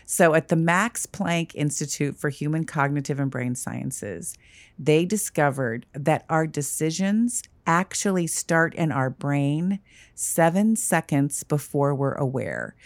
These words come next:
So they put the M R I on the brain, and they tell people to push,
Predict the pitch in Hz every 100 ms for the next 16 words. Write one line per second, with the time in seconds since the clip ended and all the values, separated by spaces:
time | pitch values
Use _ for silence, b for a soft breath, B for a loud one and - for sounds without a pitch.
0 | B B - 156 151 139 151 - - 165
1 | 190 202 185 185 202 185 147 87 110 170
2 | _ _ _ b b b 165 156 151 143
3 | 202 208 - 165 - 135 131 143 - 160
4 | 147 -